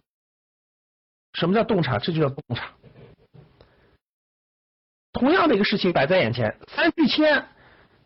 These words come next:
三聚氰胺这个事情爆发的时候，普通人就说：“完了，完了，完了，不能喝牛奶了，不能喝牛奶了，不能喝牛奶了，不能喝牛奶了。”这就是负面事件。有洞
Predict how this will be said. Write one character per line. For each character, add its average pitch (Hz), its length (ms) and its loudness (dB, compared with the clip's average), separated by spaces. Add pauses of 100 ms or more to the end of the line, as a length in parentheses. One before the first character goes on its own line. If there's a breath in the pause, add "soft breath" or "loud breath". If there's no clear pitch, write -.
(180)
三 349 300 4
聚 330 260 0
氰 302 360 2
胺 311 220 4
这 285 100 0
个 220 80 0
事 277 200 -2
情 175 180 -2
爆 185 240 2
发 247 220 2
的 247 80 2
时 175 140 0
候， 156 160 0
普 135 220 -6
通 311 200 2
人 180 140 2
就 180 80 -4
说 185 120 2
：“完 185 160 2
了， 254 100 2
完 196 160 2
了， 175 80 2
完 170 120 2
了， 170 120 2
不 214 120 0
能 214 120 4
喝 196 140 0
牛 185 100 4
奶 170 140 2
了， 139 100 2
不 214 100 0
能 185 180 2
喝 180 100 0
牛 170 140 2
奶 135 120 0
了， 117 80 0
不 226 140 -2
能 190 120 4
喝 175 100 2
牛 165 120 2
奶 139 140 2
了， 117 120 0
不 208 140 -2
能 170 140 2
喝 151 80 2
牛 139 140 0
奶 110 120 0
了。” - 140 -10 (960 soft breath)
这 240 80 0
就 220 80 4
是 220 60 4
负 330 200 0
面 190 180 4
事 - 140 -4
件。 113 220 -4 (640 soft breath)
有 254 220 2
洞 - 200 0